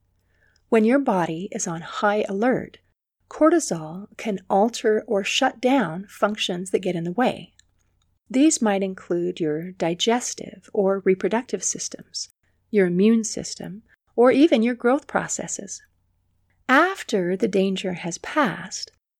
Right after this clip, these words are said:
then your cortisol level should calm down and your heart, blood pressure, and other body systems will get back to normal. This is a wonderful, natural, and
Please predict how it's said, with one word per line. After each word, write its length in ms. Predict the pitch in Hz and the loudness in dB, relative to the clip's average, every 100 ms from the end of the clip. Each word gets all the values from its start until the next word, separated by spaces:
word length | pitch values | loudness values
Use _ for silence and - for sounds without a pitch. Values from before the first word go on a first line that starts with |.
| - | -6
then 540 | 240 262 226 165 214 269 | 2 4 4 2 -2 2
your 160 | 226 | 2
cortisol 720 | 220 - - 185 208 220 214 233 | 2 -2 -2 0 0 -2 -4 -2
level 360 | 165 156 196 | -6 -6 -8
should 240 | - 240 - | -8 -10 -12
calm 380 | - 147 160 | -10 -6 -6
down 420 | 208 151 156 196 - _ _ _ - | -4 -6 -6 -10 -12 _ _ _ -2
and 120 | 254 | 2
your 100 | 285 | 2
heart, 640 | 277 247 226 226 240 - - - | 2 0 2 0 -4 -8 -20 -14
blood 340 | 226 220 202 202 | 0 2 2 0
pressure, 540 | 180 170 - 170 180 | -6 -4 -4 -4 -4
and 160 | 202 233 | -2 2
other 160 | 294 | 2
body 280 | 240 160 160 | 0 -4 -6
systems 520 | - 156 - 180 202 | -6 -8 -8 -10 -4
will 100 | 220 | -2
get 200 | - - | -2 -8
back 200 | 165 170 | -8 -12
to 100 | - | -8
normal. 480 | 214 285 233 180 175 _ _ _ _ _ - | -4 -2 -2 -6 -12 _ _ _ _ _ -2
This 260 | 269 269 262 | 0 2 2
is 220 | 240 - | 0 2
a 140 | 208 | 0
wonderful, 1000 | 196 208 226 247 285 302 277 277 269 269 - | -2 -2 0 2 2 0 -2 -2 -2 -4 -4
natural, 920 | 214 202 202 208 214 - 214 196 190 - | 0 2 2 0 -2 -4 -2 -2 -2 -6
and 260 | - 165 | -10 -10